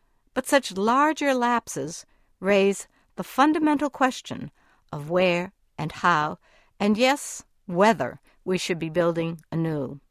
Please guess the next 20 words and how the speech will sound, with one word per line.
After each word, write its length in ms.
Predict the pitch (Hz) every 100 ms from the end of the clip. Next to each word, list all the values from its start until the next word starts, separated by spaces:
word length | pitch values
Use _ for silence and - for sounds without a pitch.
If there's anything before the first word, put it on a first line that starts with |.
| _ _ _ _ _ _ _ _
Certainly, 600 | - - 330 311 190 160
we 100 | 165
should 220 | 170 190 196
not 200 | 220 -
be 120 | 254
scattering 680 | - 214 202 202 196 196 185
mega 280 | 185 220
subdivisions 840 | - 196 160 156 147 151 156 147 - -
on 180 | 175
our 120 | 151 147
green 320 | 185 202 214
fields 500 | - 139 135 143 - _ _ _ _
when 160 | 190 196
six 380 | - 254 247
hundred 360 | - 226 226 220
thousand 520 | 208 180 165 165 165 - _ -
toxic 440 | 185 180 - 190
brown 460 | 156 165 175 214 226
fields 480 | - 151 117 135 - -
await 400 | 160 165 160